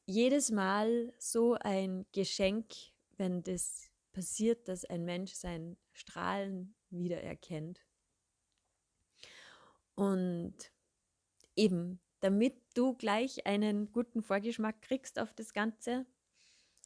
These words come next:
start mal gleich volle Kanne <laughs> mit dem eigenen Strahlen.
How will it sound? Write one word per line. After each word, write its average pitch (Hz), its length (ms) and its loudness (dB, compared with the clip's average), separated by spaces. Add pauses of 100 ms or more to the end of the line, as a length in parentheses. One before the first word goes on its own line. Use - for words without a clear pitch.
start 202 420 2
mal 233 200 -2
gleich 202 380 0
volle 208 540 0
Kanne 190 460 -4
<laughs> 170 180 -4
mit 175 280 -2
dem 180 160 -2
eigenen 170 520 -6
Strahlen. 175 720 -8